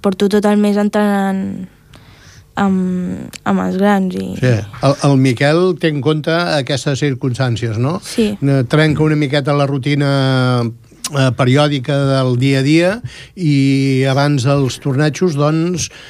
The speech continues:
Speaker 2: augmenta, de, de, de, per dir-ho d'alguna manera, el nivell, no? El
Speaker 1: Sí,
Speaker 2: nivell
Speaker 1: perquè
Speaker 2: de
Speaker 1: el Zonal, jo com no el vaig jugar, pues, em ficava amb, amb els petits i, bueno, amb els que tenien possibilitats per classificar-se.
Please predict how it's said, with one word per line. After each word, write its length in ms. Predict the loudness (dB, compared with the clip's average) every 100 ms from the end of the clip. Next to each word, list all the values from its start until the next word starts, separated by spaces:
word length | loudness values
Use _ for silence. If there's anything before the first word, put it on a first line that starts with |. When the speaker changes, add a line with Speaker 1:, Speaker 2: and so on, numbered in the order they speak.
| -10
Speaker 2:
augmenta, 580 | 0 2 4 2 2 2
de, 240 | 2 2 0
de, 180 | -2 -4 -8
de, 320 | -8 -4 -2 -2
per 220 | -4 -2
dir-ho 180 | 0 0
d'alguna 240 | 0 0
manera, 400 | 0 0 0 0 0
el 120 | 2
nivell, 380 | 4 4 2 0
no? 220 | -2 -2
El 80 | 0
Speaker 1:
Sí, 60 | 0
Speaker 2:
nivell 160 | 2
Speaker 1:
perquè 160 | 2 2
Speaker 2:
de 800 | 2 0 -2 -4 -12 -18 -2 0
Speaker 1:
el 80 | 2
Zonal, 320 | 2 2 2
jo 140 | 0
com 180 | 0 0
no 80 | 2
el 80 | 2
vaig 160 | 0
jugar, 300 | 0 0 0 0
pues, 560 | 0 0 -2 -4 -10 -14 -4
em 120 | -2
ficava 800 | 0 2 2 4 2 0 -4 -8 -12 -18 _ -20 -20 _ -6
amb, 640 | -4 -2 -4 -4 -6 -6 -4
amb 140 | -2 -2
els 100 | -2
petits 540 | -4 0 0 -2 -2
i, 320 | -2 -2 -4 0
bueno, 220 | 2 2
amb 120 | 0
els 80 | -2
que 220 | 0 0 2
tenien 280 | 2 2 2
possibilitats 560 | 2 4 2 2 0
per 140 | -2 -4
classificar-se. 800 | -2 -4 -2 -2 0 -2 -2